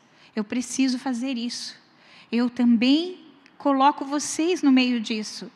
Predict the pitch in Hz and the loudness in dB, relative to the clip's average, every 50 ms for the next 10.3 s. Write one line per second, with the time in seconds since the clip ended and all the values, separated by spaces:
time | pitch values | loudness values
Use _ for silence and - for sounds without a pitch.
0 | _ _ _ - 226 254 269 269 285 247 202 254 277 285 262 - 294 294 262 247 | _ _ _ -4 -2 -2 0 0 0 0 0 0 0 0 0 -2 -4 -2 -2 -4
1 | 214 226 240 233 254 262 269 233 - - - - - - - - 226 220 208 226 | -4 -4 -4 -2 -2 -2 -2 -2 -4 -8 -20 -20 -20 -20 -8 -4 -4 -2 0 2
2 | 233 233 247 254 254 233 254 247 - - 262 262 254 - 269 247 247 240 247 240 | 2 2 2 2 2 0 -2 -2 -2 -2 -2 -2 0 -2 -2 -2 -2 -2 -2 -2
3 | 214 226 220 233 214 247 233 214 220 233 220 240 233 - - - 240 240 254 254 | -2 -2 -2 -2 -2 -2 -2 -2 -2 -4 -4 -4 -6 -8 -6 -4 -2 -2 -2 -4
4 | - - _ _ _ _ _ _ _ - 247 254 269 277 240 208 214 208 214 220 | -6 -12 _ _ _ _ _ _ _ -2 0 2 4 4 4 2 0 0 0 0
5 | 220 208 - - - - - _ _ _ _ _ _ _ _ _ _ _ _ _ | -2 -2 -6 -12 -20 -20 -20 _ _ _ _ _ _ _ _ _ _ _ _ _
6 | _ _ _ _ _ _ _ _ _ _ - 254 208 - 254 247 247 269 311 339 | _ _ _ _ _ _ _ _ _ _ -2 -2 -2 0 0 2 2 2 2 2
7 | 285 262 254 247 240 - 240 226 - - 233 214 214 - 247 233 190 226 233 240 | 0 0 0 0 0 -2 -2 -4 -2 -4 -6 -6 -6 -6 -6 -4 -4 -2 -2 -2
8 | 247 233 - - - - 254 240 226 214 202 214 208 190 196 202 208 _ _ _ | -2 -4 -4 -8 -10 -4 -2 -2 -2 -2 -4 -6 -8 -10 -12 -16 -16 _ _ _
9 | _ _ _ _ _ - 214 196 247 233 214 196 208 277 370 - - - - 233 | _ _ _ _ _ -10 -4 -2 -2 -2 -2 -2 -4 -6 -6 -8 -10 -8 -8 -8
10 | 190 175 170 - - - | -8 -8 -12 -14 -16 -18